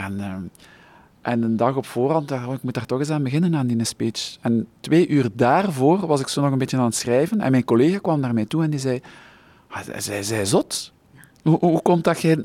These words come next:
nu, nu?" Ik zei, "Ja, wanneer moet ik het? Drie weken geleden? De,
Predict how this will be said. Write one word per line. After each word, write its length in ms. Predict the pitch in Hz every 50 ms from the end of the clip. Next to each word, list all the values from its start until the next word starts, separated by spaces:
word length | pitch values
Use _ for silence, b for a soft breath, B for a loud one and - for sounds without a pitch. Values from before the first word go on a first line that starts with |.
| - -
nu, 520 | 104 123 165 196 302 320 311 247 170 123 139
nu?" 380 | 165 151 180 226 269 254 202 B B B B B B B B B B B
Ik 120 | - -
zei, 220 | - - 120 113
"Ja, 300 | 110 110 107 107 107 104 101 - - -
wanneer 320 | 123 120 117 123 127 120
moet 100 | 120 127 120 -
ik 60 | -
het? 400 | _ _ _ _ _ _ - - - - - _ - _ _ _ - 104
Drie 180 | - - 156 165
weken 280 | 156 160 160 - 160
geleden? 560 | 131 139 143 160 196 226 254 269 269 285 359 - -
De, 420 | - 147 147 143 143 147 147 -